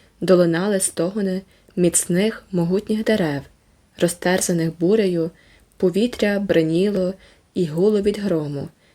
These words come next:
що раз по раз гуркотів десь над далеким узбережжям. А Гілберт помирав.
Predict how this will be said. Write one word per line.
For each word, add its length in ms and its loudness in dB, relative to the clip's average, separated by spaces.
що 240 2
раз 240 2
по 160 -2
раз 380 -2
гуркотів 600 0
десь 420 -2
над 220 -2
далеким 560 0
узбережжям. 800 -6
А 80 0
Гілберт 540 -2
помирав. 600 -6